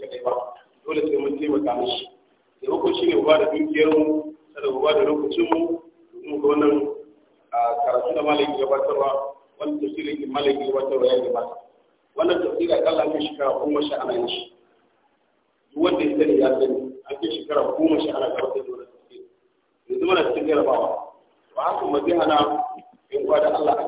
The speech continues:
taimaka ba, a fara gudunmuwar da za a gabatar da shi. Don Allah ya uwa, mun ce za mu yi gidauniya yau, daga yau zuwa sati mai zuwa, ana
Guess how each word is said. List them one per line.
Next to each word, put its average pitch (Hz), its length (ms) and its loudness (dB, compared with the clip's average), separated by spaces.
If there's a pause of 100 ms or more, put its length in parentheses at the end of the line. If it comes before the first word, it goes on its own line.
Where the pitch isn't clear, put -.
taimaka - 420 0
ba, 139 80 -2
a - 160 -4
fara 143 240 2
gudunmuwar 131 400 -4
da 123 80 -4
za - 80 -4
a - 60 -12
gabatar 120 340 -8
da - 60 -16
shi. - 240 -14 (600)
Don - 120 -4
Allah - 200 2
ya - 80 0
uwa, - 380 0
mun 156 160 -2
ce - 120 -2
za 160 120 2
mu 160 80 6
yi 147 80 2
gidauniya 143 500 2
yau, 143 320 4 (420)
daga 415 220 2
yau 165 120 6 (120)
zuwa 151 120 4 (120)
sati 160 240 2
mai 151 160 4
zuwa, 139 140 2
ana 135 100 0